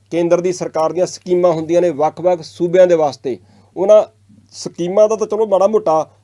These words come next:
ਲਾਭ ਪੰਜਾਬ ਨੂੰ ਤੇ ਪੰਜਾਬੀਆਂ ਨੂੰ ਮਿਲਿਆ ਹੋਊਗਾ, ਪਰ ਜਦੋਂ ਕੋਈ ਵੱਡੀ ਵਿਪਤਾ ਆਉਂਦੀ ਹੈ, ਜਿਵੇਂ ਹੁਣ ਹੜ੍ਹ ਆਏ ਹੋਏ ਹੈ, ਇੱਦਾਂ ਦੇ ਹਾਲਾਤਾਂ ਦੇ ਵਿੱਚ ਪੰਜਾਬ ਨੂੰ ਕਿਸੇ ਵੀ ਤਰ੍ਹਾਂ ਦੀ ਕੋਈ ਵੱਡੀ ਰਾਹਤ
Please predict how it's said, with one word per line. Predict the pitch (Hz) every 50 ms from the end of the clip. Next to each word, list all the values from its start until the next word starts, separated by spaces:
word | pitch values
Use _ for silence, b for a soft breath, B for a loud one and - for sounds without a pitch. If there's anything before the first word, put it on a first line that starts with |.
| b 131
ਲਾਭ | 131 135 143 151 180 202 -
ਪੰਜਾਬ | - 175 165 139 160 156 160 160 170
ਨੂੰ | 180 180
ਤੇ | - 196
ਪੰਜਾਬੀਆਂ | 175 175 160 151 156 160 156 156 180 180
ਨੂੰ | 170
ਮਿਲਿਆ | 147 139 147 170 175
ਹੋਊਗਾ, | 160 170 175 170 160 143 - b b b b b b b _ -
ਪਰ | 170 165 147
ਜਦੋਂ | 151 170 185 190
ਕੋਈ | 185 - 202 190 185 - _ _ _ -
ਵੱਡੀ | 165 151 196 175 127 131 156 180
ਵਿਪਤਾ | 156 160 160 - - 196 180
ਆਉਂਦੀ | 175 165 156 151 156 147
ਹੈ, | - 113
ਜਿਵੇਂ | 120 120 160 170 170
ਹੁਣ | 143 143 170 170
ਹੜ੍ਹ | 143 - - - - 165 220 220
ਆਏ | 190 170 160
ਹੋਏ | 139 139 143 135 127
ਹੈ, | 107 90 - _ _ _ _ _ _ _ _ -
ਇੱਦਾਂ | 143 160 156 151 180 180 180
ਦੇ | 180 190 185
ਹਾਲਾਤਾਂ | 165 175 180 175 147 143 - 165 165
ਦੇ | 170 175
ਵਿੱਚ | 180 175 180 180
ਪੰਜਾਬ | - 175 160 147 139 147 147 147 156
ਨੂੰ | 160 165 165
ਕਿਸੇ | - 160 147 - 170
ਵੀ | 165 170
ਤਰ੍ਹਾਂ | 160 - 147 143 147 151
ਦੀ | 160 160
ਕੋਈ | - 160 151 151
ਵੱਡੀ | 147 143 131 113 127 135
ਰਾਹਤ | 139 139 135 131 143 143 -